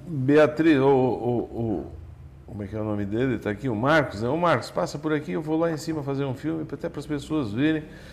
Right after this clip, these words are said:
É difícil a gente entender esse sistema de multipropriedade, né? Num mundo que, eu pego um exemplo aí da nossa história, da nossa cultura e da nossa tradição.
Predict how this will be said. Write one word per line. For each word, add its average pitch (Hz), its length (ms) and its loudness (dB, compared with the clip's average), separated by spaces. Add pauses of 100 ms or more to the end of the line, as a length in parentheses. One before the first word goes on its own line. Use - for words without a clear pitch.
(440)
É 165 100 4
difícil 170 440 -2
a - 20 2
gente 131 240 -2
entender 131 400 -2
esse 143 160 -6
sistema 139 340 -4
de 120 100 0
multipropriedade, 123 1300 0
né? 117 160 0
Num 127 180 0
mundo 165 520 0
que, 139 560 4 (520)
eu 117 200 0
pego 131 340 0
um 135 100 0
exemplo 123 500 -2
aí 123 360 4
da 104 220 4
nossa 120 340 -2
história, 123 640 2
da 104 140 0
nossa 117 320 -2
cultura 127 560 2
e 98 60 2
da 98 160 -4
nossa 107 280 -4
tradição. 117 580 -2